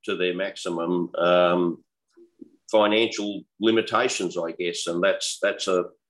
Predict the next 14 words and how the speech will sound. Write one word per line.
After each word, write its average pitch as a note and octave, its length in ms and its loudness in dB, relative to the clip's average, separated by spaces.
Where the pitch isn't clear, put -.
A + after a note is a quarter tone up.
you - 80 0
know, F#2+ 80 4
we're, A2+ 240 4
we're A2+ 160 6
lucky A2+ 400 0
at A2 120 0
the F#2+ 60 -8
moment. G#2+ 380 -4
The - 160 -20
currency A#2 460 -2
is F#2+ 120 -12
going G#2+ 340 -2
with B2 120 2
us. - 440 -8